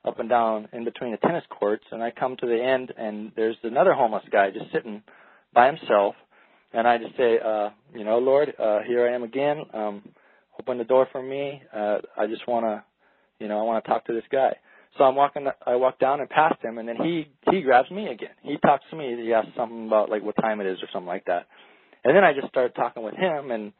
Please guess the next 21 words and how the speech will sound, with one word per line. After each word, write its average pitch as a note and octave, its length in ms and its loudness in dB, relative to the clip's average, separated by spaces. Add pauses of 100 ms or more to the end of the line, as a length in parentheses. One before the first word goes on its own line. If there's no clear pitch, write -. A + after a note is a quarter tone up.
(460)
and, A2 360 -2
uh, G#2 240 4
but C#3 100 6
again, F3 340 2
I A2+ 100 -2 (120)
still E3+ 400 2
didn't D#3 200 -8
have C#3+ 340 0 (100)
a B2 80 -6
grid C#3 420 2
or, A2+ 280 -2 (160)
or A2 100 -4
the G#2 120 -2
training C#3+ 580 -4
or G#2 280 0 (400)
how, D3+ 300 6 (140)
how C#3+ 320 -4 (100)
to, B2+ 260 -8
uh, A2+ 300 2
you G2+ 100 -12
know, F#2 220 -12